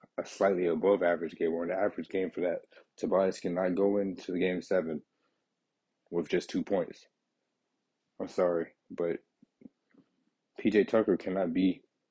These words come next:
outplaying you in that sense. Like, he's probably been the most consistent player I've seen in this series for Philly.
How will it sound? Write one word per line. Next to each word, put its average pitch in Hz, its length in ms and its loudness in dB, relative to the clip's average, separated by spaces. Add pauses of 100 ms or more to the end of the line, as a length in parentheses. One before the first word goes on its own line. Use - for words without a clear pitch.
(840)
outplaying 107 600 4
you 80 180 -2
in 80 80 -6
that 78 160 -2
sense. 78 320 -8
Like, 76 160 -4
he's 113 220 4
probably 131 260 2
been 98 220 4
the 87 60 0
most 90 260 -2
consistent 87 500 -6
player 82 340 0 (540)
I've 85 140 -4
seen 87 240 -4
in 80 120 -6
this 78 200 -10
series 78 420 -2 (100)
for 87 100 -4
Philly. 78 480 -4